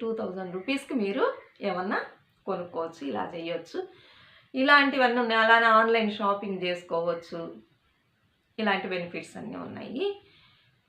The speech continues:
తర్వాత జీరో పర్సెంటేజ్ ఇంట్రెస్ట్ అంటారు, అయితే కరెక్ట్గా తీసుకున్నామంటే కరెక్ట్గా కట్టాలి, ఇవన్నీ పెట్టుకోవాలండి. ఇప్పుడు ఇవన్నీ యూజెస్, అడ్వాంటేజెస్,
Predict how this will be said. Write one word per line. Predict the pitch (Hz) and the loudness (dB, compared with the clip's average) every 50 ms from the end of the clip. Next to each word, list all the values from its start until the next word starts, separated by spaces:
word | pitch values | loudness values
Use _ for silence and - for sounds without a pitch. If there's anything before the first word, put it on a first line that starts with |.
| _ _ _ _ _ _ - - | _ _ _ _ _ _ -8 -2
తర్వాత | - 226 214 220 220 220 214 262 254 208 220 | 2 2 4 4 2 2 2 0 -2 0 0
జీరో | 233 233 233 233 226 220 220 | -2 0 2 2 2 0 0
పర్సెంటేజ్ | 208 202 202 - 202 196 190 196 190 185 190 | -4 -6 -4 -6 -6 -6 -4 -4 -4 -4 -4
ఇంట్రెస్ట్ | 185 180 185 180 196 202 196 - - - | -4 -4 -6 -4 -4 -4 -4 -4 -6 -8
అంటారు, | 190 170 160 156 156 170 165 165 196 226 359 370 - - _ _ _ _ _ - | -8 -8 -8 -8 -8 -8 -6 -6 -4 -4 -4 -4 -6 -10 _ _ _ _ _ -4
అయితే | 185 180 175 170 170 214 262 403 440 - - - _ _ _ _ _ _ _ _ _ _ _ _ _ _ _ - - _ _ _ _ - | -2 -2 -2 -2 -4 -4 -4 -4 -4 -8 -12 -16 _ _ _ _ _ _ _ _ _ _ _ _ _ _ _ -20 -20 _ _ _ _ -10
కరెక్ట్గా | - - 190 185 175 - - 220 220 - 381 415 - - - _ _ - | -4 -2 -2 -2 -2 -2 -2 2 4 4 2 2 -2 -10 -18 _ _ -8
తీసుకున్నామంటే | - 226 226 - - 214 190 185 180 175 175 175 - | -6 -4 -4 -4 -4 -4 -2 -2 -2 -2 -4 -6 -6
కరెక్ట్గా | 269 233 180 175 - - - 175 170 170 | -6 -6 -6 -8 -10 -12 -12 -10 -8 -8
కట్టాలి, | 156 - - - - - 160 160 170 190 359 427 453 427 - - _ _ - - - - - _ _ - | -8 -8 -10 -12 -12 -12 -10 -8 -6 -6 -6 -6 -6 -10 -18 -20 _ _ -20 -20 -20 -20 -20 _ _ -4
ఇవన్నీ | 220 220 220 220 214 214 220 | 0 4 4 4 6 4 2
పెట్టుకోవాలండి. | 208 190 - - - 202 180 175 170 170 175 175 175 190 240 320 381 320 - - | 2 0 -2 -2 -2 0 0 0 0 -2 -4 -6 -4 -4 -2 -2 -2 -4 -6 -8
ఇప్పుడు | 220 214 220 - 339 370 | -8 -10 -8 -8 -4 -4
ఇవన్నీ | 392 269 208 185 185 175 185 185 175 175 | -2 -2 0 -2 -2 -4 -4 -6 -6 -4
యూజెస్, | 175 180 175 180 180 170 - - 330 320 302 - - _ - 240 208 - _ _ _ _ _ _ _ _ _ _ - | -6 -6 -6 -6 -8 -8 -8 -10 -10 -12 -12 -16 -20 _ -20 -20 -20 -20 _ _ _ _ _ _ _ _ _ _ -2
అడ్వాంటేజెస్, | - 190 185 180 214 208 202 196 226 180 175 170 170 165 - - | 0 0 2 2 2 0 0 0 -4 -6 -6 -6 -8 -10 -10 -10